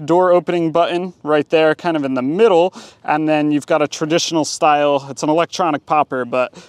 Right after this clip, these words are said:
a handle style pull on the inside there. So if you walk up to this car this way and press the automatic button, the door will pop, but it won't actually open all the way until you flip around and give it some more space, and then sometimes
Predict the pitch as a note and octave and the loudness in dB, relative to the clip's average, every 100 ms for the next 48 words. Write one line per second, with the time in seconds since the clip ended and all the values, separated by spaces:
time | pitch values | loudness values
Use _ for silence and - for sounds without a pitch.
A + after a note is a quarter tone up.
0 | _ - - E3+ D#3 D3 C#3 - D3+ C3+ | _ -10 -6 -2 0 0 -2 0 2 2
1 | C3 - D#3 C3 B2 C3 C3 C3 B2 A#2+ | 0 -2 -2 -2 -4 -10 -8 -8 -4 -4
2 | A2+ A2 F2+ G2+ A#3 A3+ G#3 A3 G#3 B3+ | -4 -4 -8 0 2 2 2 0 4 4
3 | B3+ B3 B3 - G#3+ G#3 - A3+ G3+ F#3+ | 2 0 0 -2 0 0 0 0 2 2
4 | D#3+ D3 G3+ A3+ - D#3+ C#3 B2+ D3+ E3+ | 0 0 0 0 -2 0 0 0 -2 -6
5 | _ _ _ D3+ D3 - F#3 - - E3 | _ _ _ -6 -4 -2 -2 -2 -4 -2
6 | E3+ E3 E3 D#3+ D3+ - C#3+ D3+ E3+ G3+ | 0 0 2 0 0 -2 -2 0 -2 -6
7 | F#3 - _ _ _ - E3 F#3+ A#3 G#3+ | -10 -20 _ _ _ -6 0 2 4 2
8 | F#3+ - A3+ F3 E3 - _ _ _ _ | 0 0 2 2 0 -6 _ _ _ _
9 | _ _ _ - E3+ E3 D3+ F3 F#3 A3 | _ _ _ -2 2 2 2 -2 2 2
10 | A#3+ A3+ - F3 - G#3 A3 F3 D3 C3+ | 2 0 -2 -4 -2 0 0 0 0 0
11 | C3+ C3+ B2+ C3 - - D3+ C#3+ E3 D3 | 0 -2 0 -2 -4 -16 -10 -6 -2 -2
12 | - F#3 F3 D#3+ E3 D#3+ D3 C#3 C#3 D3+ | -2 0 0 2 0 0 -2 -6 -8 -8
13 | D3 D3+ C3+ - C#3+ B2+ - F#3 D#3 - | -4 -4 -4 -6 -4 -4 -4 -4 -4 -6
14 | C#3 C3+ - D3 C#3 C3+ C3 | -10 -10 -8 -8 -6 -8 -8